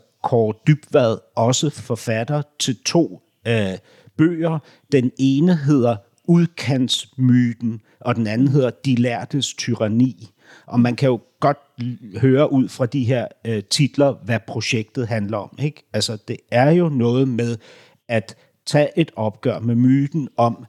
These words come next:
at fremtiden tilhører de store byer, og at resten af landet er fortabt.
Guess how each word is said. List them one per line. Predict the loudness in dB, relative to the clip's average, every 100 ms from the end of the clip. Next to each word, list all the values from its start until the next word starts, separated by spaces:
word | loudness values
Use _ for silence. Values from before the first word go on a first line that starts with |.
| _ _ -6
at | -6 -6
fremtiden | -2 0 0 0 0 0 0
tilhører | -2 -2 -2 -2 -2
de | -4 -8
store | -8 -6 -4 -2 -2 _
byer, | 0 0 0 -4 -2
og | 0 0 0
at | -6 -4
resten | -2 -2 -2 -4 -2
af | -4
landet | -4 -6 -8 -10 -8
er | -10
fortabt. | -10 -8 -6 -4 -8 -16